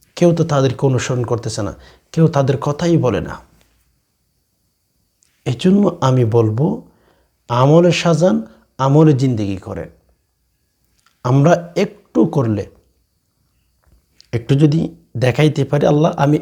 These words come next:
এটা করেছি," আল্লাহ বলেন, "বান্দা, তুই আমাকে না দেখিয়া এই ইবাদতটা করলি, এর প্রতিদান দেওয়ার প্রয়োজন ছিল এতটুকু।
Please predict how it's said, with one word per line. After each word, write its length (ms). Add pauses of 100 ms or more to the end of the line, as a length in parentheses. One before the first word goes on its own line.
এটা 220
করেছি," 480 (360)
আল্লাহ 280
বলেন, 300
"বান্দা, 220
তুই 180
আমাকে 260
না 240
দেখিয়া 540 (340)
এই 220
ইবাদতটা 560
করলি, 500 (320)
এর 300
প্রতিদান 540
দেওয়ার 260
প্রয়োজন 400
ছিল 260
এতটুকু। 540